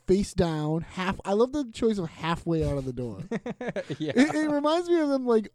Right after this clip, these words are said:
Speaker 1: uh, at the, at the, uh, when they open the back of the trailer and the gang hits the road,
Speaker 2: Yes,
Speaker 1: and they're,
Speaker 2: and
Speaker 1: like,
Speaker 2: they're
Speaker 1: at
Speaker 2: face
Speaker 1: the
Speaker 2: down.
Speaker 1: end of it, they're, like, at the,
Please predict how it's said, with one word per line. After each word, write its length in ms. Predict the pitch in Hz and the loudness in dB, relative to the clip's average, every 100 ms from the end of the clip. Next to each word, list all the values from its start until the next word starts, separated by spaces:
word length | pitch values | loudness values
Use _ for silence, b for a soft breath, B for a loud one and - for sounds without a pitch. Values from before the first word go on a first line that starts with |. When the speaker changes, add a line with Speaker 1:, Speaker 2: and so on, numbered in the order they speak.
| - | -6
Speaker 1:
uh, 120 | 196 - | -6 -2
at 140 | 202 | 0
the, 200 | 190 185 | 2 0
at 120 | 196 180 | -2 -2
the, 420 | 190 185 180 175 160 - | -2 0 0 -2 -4 -6
uh, 260 | 160 147 | -4 -2
when 180 | 143 160 | -2 -2
they 80 | 165 | 0
open 240 | 180 180 | -2 0
the 80 | 175 | -2
back 380 | 151 156 160 - | 0 0 -2 -2
of 60 | 156 | -2
the 100 | 143 | -2
trailer 640 | - 151 147 156 160 160 | -2 -2 0 2 0 -2
and 200 | 147 143 | -4 -6
the 60 | |
gang 260 | 135 143 147 | -6 -6 -6
hits 180 | 151 - | -6 -4
the 120 | 143 | -4
road, 200 | 131 135 | -2 2
Speaker 2:
Yes, 220 | 143 160 | 2 2
Speaker 1:
and 100 | 165 | 0
they're, 60 | 190 | 2
Speaker 2:
and 100 | 196 | 2
Speaker 1:
like, 100 | - | 0
Speaker 2:
they're 100 | 185 | 2
Speaker 1:
at 40 | 208 | 0
Speaker 2:
face 100 | - | 2
Speaker 1:
the 80 | 208 | 0
Speaker 2:
down. 80 | 202 | 2
Speaker 1:
end 180 | 180 190 | 2 4
of 120 | 185 | 4
it, 100 | 202 | 4
they're, 100 | 185 | 4
like, 140 | 180 | -2
at 220 | - 175 175 | -6 -8 -4
the, 280 | 180 156 165 | -4 -2 -4